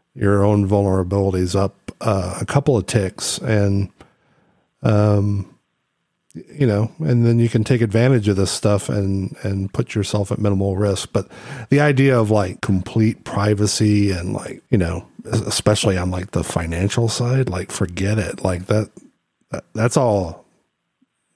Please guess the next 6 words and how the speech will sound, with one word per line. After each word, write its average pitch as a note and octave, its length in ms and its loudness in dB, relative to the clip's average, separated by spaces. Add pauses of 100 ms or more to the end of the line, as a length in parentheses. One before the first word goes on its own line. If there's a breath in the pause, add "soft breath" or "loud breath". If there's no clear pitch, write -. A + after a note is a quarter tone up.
(540)
that's A2+ 220 -2
all G#2 220 2 (180)
done G2 280 -2
with. - 280 -10
Like, E2+ 260 -12
there's, - 280 -2